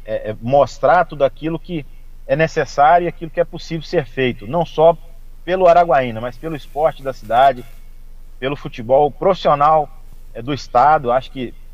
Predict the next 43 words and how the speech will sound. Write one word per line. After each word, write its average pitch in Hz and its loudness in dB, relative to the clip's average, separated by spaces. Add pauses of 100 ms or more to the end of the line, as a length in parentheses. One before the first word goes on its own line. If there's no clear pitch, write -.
(120)
é, 110 -6
são 143 0
ações 135 -2
que 135 -12
são 135 -4
extremamente 143 -4
importantes 139 -2
as - -14
pessoas 143 0
entenderem 147 0
tudo 123 -8
isso, 139 -6 (560)
né? 123 2
Porque 131 -4
faz 147 2
muita 147 -2
falta 147 0
uma 127 -6
cidade 123 0
tão 175 -2
maravilhosa, 131 2
tão 160 -6
acolhedora, 135 0 (400)
tão 185 -2
forte 165 2
como 147 -8
já 147 0
demonstrou 139 -4
isso 135 -2
ao 120 2
longo 127 0
dos 104 -6
anos, 127 0
né? 143 -2 (540)
No 120 -10
futebol 123 2 (300)
profissional 120 2
do 117 -6
Tocantins, 127 -8
da 120 -2
região 113 -2
norte 117 0
do 110 -6